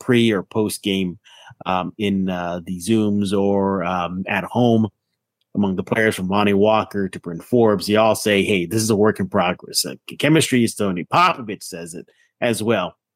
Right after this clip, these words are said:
You know, time to familiar, uh, for, get familiar with one another. And you're seeing that on the court.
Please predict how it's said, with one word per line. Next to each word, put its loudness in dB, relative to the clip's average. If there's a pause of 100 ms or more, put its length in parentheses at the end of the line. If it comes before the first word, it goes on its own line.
(200)
You -4
know, -2
time 0
to -2
familiar, -2
uh, -8
for, -6 (100)
get 0
familiar 4
with 2
one 0
another. -2
And 2
you're 6
seeing 4
that 2
on -2
the -8
court. 0